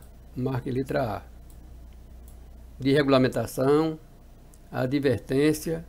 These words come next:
e indicação. Vamos à próxima questão. Questão oito. Diante da placa,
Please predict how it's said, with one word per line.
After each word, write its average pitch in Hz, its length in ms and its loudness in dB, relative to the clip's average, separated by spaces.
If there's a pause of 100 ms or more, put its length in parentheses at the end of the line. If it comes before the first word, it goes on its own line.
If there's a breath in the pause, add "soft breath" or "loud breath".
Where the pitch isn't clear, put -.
(260)
e 143 180 2
indicação. 139 640 2 (1700)
Vamos 123 240 -4
à 117 80 -2
próxima 143 380 2
questão. 123 380 -8 (4000 soft breath)
Questão - 560 0 (520)
oito. 147 400 4 (240)
Diante 165 280 2
da 135 120 0
placa, 135 500 6